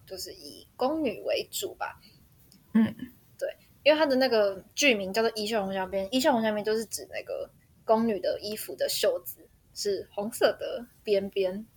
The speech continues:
Speaker 1: 对，
Speaker 2: 嗯。
Speaker 1: 所以这部剧比较会很，比较多的就是深入宫女的视角，像平常一般的古装剧就是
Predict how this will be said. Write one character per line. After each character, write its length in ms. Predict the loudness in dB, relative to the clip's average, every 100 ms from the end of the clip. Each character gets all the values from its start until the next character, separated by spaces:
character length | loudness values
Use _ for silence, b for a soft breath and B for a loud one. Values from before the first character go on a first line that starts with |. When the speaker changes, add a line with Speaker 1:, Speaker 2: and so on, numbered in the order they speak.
| _ _ -20 -20 _ -4
Speaker 1:
对， 100 | 4
Speaker 2:
嗯。 420 | 6 6 0 -6
Speaker 1:
所 160 | -4 -4
以 40 | -2
这 100 | -2
部 80 | -2
剧 160 | 0 -2
比 80 | 0
较 300 | 0 0 -6 -6
会 280 | 0 0 0 b b -20 _ _
很， 260 | 2 2 4
比 80 | 8
较 160 | 8
多 180 | 8 4
的 280 | 6 6 6 4 6 4 0 -4
就 120 | -4
是 140 | -2 0
深 340 | 2 4 6
入 140 | 4 2
宫 180 | 0
女 100 | -2
的 80 | 0
视 280 | 2 2 0
角， 200 | -6 -8 -10 b
像 200 | 2 2
平 160 | 4 -2
常 200 | -4 -6
一 80 | 0
般 200 | 4 4
的 80 | 0
古 160 | -4
装 240 | -4 -4 -4
剧 120 | -4
就 120 | -2
是 260 | 0 -2